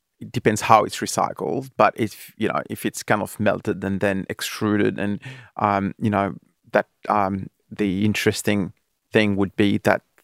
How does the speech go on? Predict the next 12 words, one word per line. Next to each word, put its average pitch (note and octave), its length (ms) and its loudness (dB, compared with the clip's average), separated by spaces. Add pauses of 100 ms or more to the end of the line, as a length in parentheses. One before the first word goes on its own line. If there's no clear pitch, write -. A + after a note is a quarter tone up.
(480)
you A#2+ 100 -2
know, F2+ 100 -2
there A#2 160 2
is A#2+ 100 2
a A#2+ 40 4
bigger A2+ 260 2
var-, G#2 460 4
variety G#2 800 0
of G#2 120 -4
fibers. - 680 -4 (640)
So A2+ 220 6
it, A2 160 2